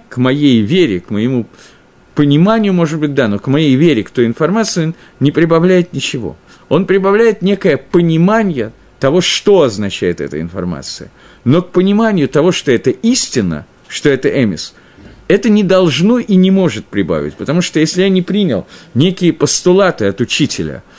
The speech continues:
то это, они никогда не станут постулатами. Я сделал, сделал анализ на неверной информации, которой я не верю. Поэтому вера, понимание, знание, я не знаю, как это сказать, истинность этого высказывания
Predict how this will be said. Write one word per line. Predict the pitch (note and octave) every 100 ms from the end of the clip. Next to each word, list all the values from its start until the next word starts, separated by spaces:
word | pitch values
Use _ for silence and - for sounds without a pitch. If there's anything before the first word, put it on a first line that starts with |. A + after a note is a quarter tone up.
| - - _ _ -
то | D3 D3 -
это, | G#3 G#3 G#3 G3
они | E3+ G3+
никогда | G#3 G3+ G#3 G#3+
не | G#3+
станут | - G#3 G3 F3+
постулатами. | E3+ - G3 F#3 A2+ A2
Я |
сделал, | A#2 D3 E3+ C#3+ D3 -
сделал | A2 G2+ F#3 F#3 D3 -
анализ | C#3 C#3 F#3+ A3 G3+ -
на | D3+
неверной | D3+ C#3+ F3 F3 E3+
информации, | D#3+ D#3+ E3 F#3 E3+ - G2+
которой | A2+ B2 C3+
я | C3+ E3
не | D#3
верю. | C#3+ D3+ F#2+ C#2+ - _ - - - -
Поэтому | C#3+ D#3 C3+ A2+
вера, | G2 G#3 C4+ G#3+ F#2+ - _ -
понимание, | F3 F3 F#3 G3+ D3 A#2+
знание, | A2 G2 C#3+ E3 C3+ G2 E2 D2 -
я | A#2
не | C#3
знаю, | C#3+ D3 A2
как | F2+ D#2
это | -
сказать, | - - F2 - - - - - - _
истинность | G#2+ A2+ - B2+ G#2 F#2+ -
этого | G2 G#2
высказывания | G#2 - G2+ E2+ E2+ D#2